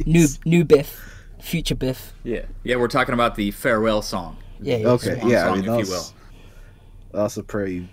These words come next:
Speaker 2: uh, Beast sounding Beast song. <laughs>
Speaker 3: Yeah,
Speaker 1: They're gonna
Speaker 3: and,
Speaker 1: change their
Speaker 3: uh,
Speaker 1: name to bap. It's like Bis
Speaker 3: yeah.
Speaker 1: after Paul
Speaker 3: A
Speaker 1: Louis.
Speaker 3: Whole Lot of Love
Speaker 1: Yeah.
Speaker 3: is
Speaker 2: What?
Speaker 3: that thing is, that song is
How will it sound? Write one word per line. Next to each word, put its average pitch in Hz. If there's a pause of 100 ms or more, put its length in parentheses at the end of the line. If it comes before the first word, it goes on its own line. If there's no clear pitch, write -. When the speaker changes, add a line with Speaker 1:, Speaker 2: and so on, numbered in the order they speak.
(140)
Speaker 2:
uh, 87 (380)
Beast -
sounding 92
Beast 95
song. 113 (140)
<laughs> - (960)
Speaker 3:
Yeah, 92
Speaker 1:
They're 127
gonna 113
Speaker 3:
and, 101
Speaker 1:
change 143
their 127
Speaker 3:
uh, 120
Speaker 1:
name 131
to 127
bap. 131 (240)
It's -
like 110
Bis 123
Speaker 3:
yeah. 117
Speaker 1:
after 120
Paul 117
Speaker 3:
A 110
Speaker 1:
Louis. 117
Speaker 3:
Whole 135
Lot 135
of 139
Love 143 (1160)
Speaker 1:
Yeah. 135
Speaker 3:
is 98
Speaker 2:
What? 117 (760)
Speaker 3:
that 120
thing 113
is, 95 (240)
that 113
song 110
is -